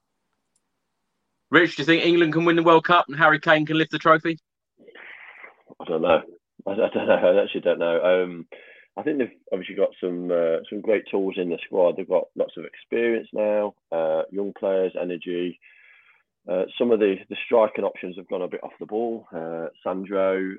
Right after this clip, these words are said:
Speaker 2: and, uh, Rashford, that a couple of years ago, I'd, I'd be, like, shoo-ins for the squad. Um, I want to ask you a question, though, Chris. Uh,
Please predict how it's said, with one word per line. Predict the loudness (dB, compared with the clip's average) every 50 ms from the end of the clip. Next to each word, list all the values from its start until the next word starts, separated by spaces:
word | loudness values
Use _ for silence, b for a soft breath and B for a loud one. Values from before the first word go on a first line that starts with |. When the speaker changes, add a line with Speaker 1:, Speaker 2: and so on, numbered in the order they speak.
| _ -10
Speaker 2:
and, | -8 -8 -8 -8 -10 -12 -10 -8
uh, | -8 -6 -4
Rashford, | -4 -6 -6 -6 -8 -4 -2 -2 -2 -2 -6 -16 _ _ _ b b b b b b -20 _ _
that | -4 -4
a | -4 -6
couple | -8 -4 -2 2
of | 2
years | 4 2 2
ago, | 0 0 2 4 4 6 6 4 2 2 -2 -6 _ _ _ _ _ _
I'd, | -12
I'd | -10 -8
be, | -6
like, | -6 -6 -6 -6 -6
shoo-ins | -4 -2 -2 -4 -4 -6 -10 -12
for | -14
the | -14 -14 -12
squad. | _ -2 -2 0 0 -2 -4 _ _ _ -8
Um, | -6 -4 -4 -4 -4 -4 -4 -6 -6 -8 -8 -10 -10 -12 -16 _ _ _ _ _ _ _ _ _ _ _ _ _ _ _ _ _ _ _ _ _ _ _ _ _ _ _ _ _ _ _ _
I | 0
want | 0 0 0 -4
to | -4
ask | -6 -4 -2
you | -4 -4
a | -2
question, | -4 -6 -8 -8 -8 -8 -6
though, | -6 -6 -6
Chris. | -6 -8 -8 -8 -10 -14 -20 -20 -20 _ _ _ _ _ _
Uh, | -6 -4 -4 -4